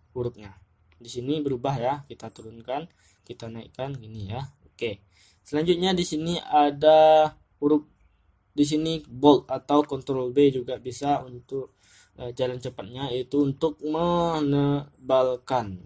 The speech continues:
ya teman-teman, untuk bold kayak gini. Kalau di sini ada juga control I atau italic ya, untuk memiringkan.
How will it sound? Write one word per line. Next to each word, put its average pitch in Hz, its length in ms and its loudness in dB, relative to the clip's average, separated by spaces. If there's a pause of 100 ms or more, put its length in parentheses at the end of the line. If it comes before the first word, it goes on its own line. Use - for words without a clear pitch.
ya 107 80 -16
teman-teman, 113 560 -20
untuk 98 160 -20
bold 95 300 -12 (160)
kayak 101 180 -18
gini. 87 180 -18 (520)
Kalau 123 240 0
di 123 100 -4
sini 135 300 -6
ada 127 320 -4
juga 135 400 0 (880)
control 135 480 -6
I 139 160 -2
atau 123 240 -8
italic 131 640 -4
ya, 135 320 -8 (160)
untuk 131 320 -4
memiringkan. 117 720 -14